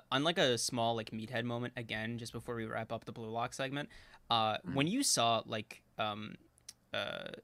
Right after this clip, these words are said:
Speaker 1: like, Noel and the other guy, like, go at it, what was your reaction? 'Cause, like, uh, I think that was another itch that I was waiting to get scratched, which was, like, I wonder how they scale to, like, pros of, like, like, the really good pros, like, like, the, the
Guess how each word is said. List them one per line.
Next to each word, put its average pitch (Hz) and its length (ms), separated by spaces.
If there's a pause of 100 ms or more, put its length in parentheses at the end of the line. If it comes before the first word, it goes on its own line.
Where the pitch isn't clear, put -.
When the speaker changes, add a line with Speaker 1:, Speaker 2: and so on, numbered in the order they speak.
(300)
Speaker 1:
like, 117 160
Noel 117 400
and 110 160
the 104 40
other 110 200
guy, 107 220
like, 113 180
go 113 180
at 107 220
it, 110 60
what 139 80
was 170 140
your 123 140
reaction? 110 400
'Cause, 123 120
like, 120 220
uh, 123 220
I 123 80
think 180 140
that 220 60
was 175 100
another 117 260
itch - 200
that 135 100
I - 20
was 131 160
waiting 135 220
to 135 140
get 139 140
scratched, - 320
which 135 120
was, 117 120
like, 110 260 (420)
I - 60
wonder 269 340
how - 180
they 131 140
scale 120 540
to, 123 120
like, 107 320 (460)
pros 117 480
of, 113 120
like, 113 300
like, 120 160
the 120 140 (240)
really 139 380
good 107 300
pros, 120 320
like, 113 120
like, 120 160
the, 117 180
the 117 180